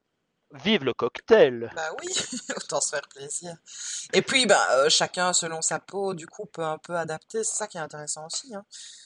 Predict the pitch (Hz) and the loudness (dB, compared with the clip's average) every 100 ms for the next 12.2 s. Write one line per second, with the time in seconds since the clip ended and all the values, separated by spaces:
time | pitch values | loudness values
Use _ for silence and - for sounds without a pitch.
0 | _ - - 160 160 151 151 151 160 - | _ -14 -12 -10 -8 -8 -10 -12 -16 -8
1 | 147 147 156 147 139 139 185 151 170 202 | -2 0 0 2 0 -2 -2 -2 -2 -4
2 | 170 156 - 160 160 165 165 151 143 143 | -8 -8 -8 -10 -8 -8 -6 -8 -10 -12
3 | - - - - 147 139 143 - 202 240 | -14 -14 -16 -8 -2 0 4 2 0 -4
4 | 233 180 165 151 147 147 - 165 165 160 | -4 -4 -4 -4 -4 -6 -8 -6 -2 0
5 | 143 127 131 151 208 123 120 120 - - | 0 -2 -6 -8 -6 -6 -6 -6 -4 -2
6 | 143 147 147 - 143 - 185 190 190 143 | -4 -10 -6 -6 -6 -8 -10 -10 -10 -12
7 | 135 123 123 _ _ - - 147 127 131 | -14 -20 -20 _ _ -18 -8 -2 0 -2
8 | 135 _ _ - - - - - - 175 | -10 _ _ -20 -16 -16 -16 -10 -6 -6
9 | 165 143 170 180 165 160 156 - 151 - | -6 2 6 8 6 4 -2 -2 -6 -4
10 | 139 - 143 - 202 190 175 170 175 180 | -4 0 0 0 -2 0 0 0 -2 0
11 | 175 160 170 165 143 143 127 - 120 107 | 6 6 6 0 -2 -2 -2 -4 -8 -8
12 | 107 | -12